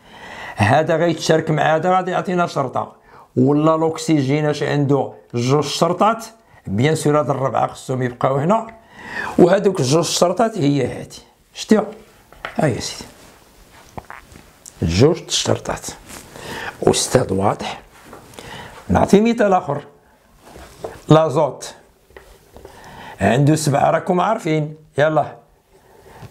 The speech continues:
كا جوج. ال. شحال خاص؟ خمسة، أستاذ. إلا فهمتو مزيان،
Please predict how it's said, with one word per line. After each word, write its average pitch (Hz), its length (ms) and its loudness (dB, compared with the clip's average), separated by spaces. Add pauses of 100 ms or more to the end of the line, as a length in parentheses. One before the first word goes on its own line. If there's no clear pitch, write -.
(260)
كا 139 320 4
جوج. 147 1120 2 (460)
ال. 131 320 2 (260)
شحال 135 280 2
خاص؟ - 280 -8 (840)
خمسة، 135 480 2
أستاذ. - 320 -6 (1000)
إلا 107 280 4
فهمتو 147 400 2
مزيان، 143 560 0